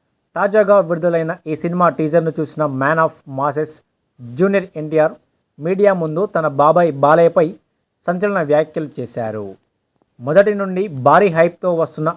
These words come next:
అఖండ టూ సినిమా టీజర్ను సోమవారం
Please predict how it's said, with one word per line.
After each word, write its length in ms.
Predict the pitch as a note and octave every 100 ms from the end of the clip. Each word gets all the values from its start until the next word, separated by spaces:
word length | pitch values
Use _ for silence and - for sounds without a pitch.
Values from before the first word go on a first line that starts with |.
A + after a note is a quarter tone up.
| D3
అఖండ 280 | D3 F3+ F3
టూ 160 | E3
సినిమా 360 | - D3+ D#3+ D#3
టీజర్ను 640 | - D#3 D3+ E3+ F3 G#3+ _ _ _ _
సోమవారం 680 | - E3+ G3 F#3 E3 D#3+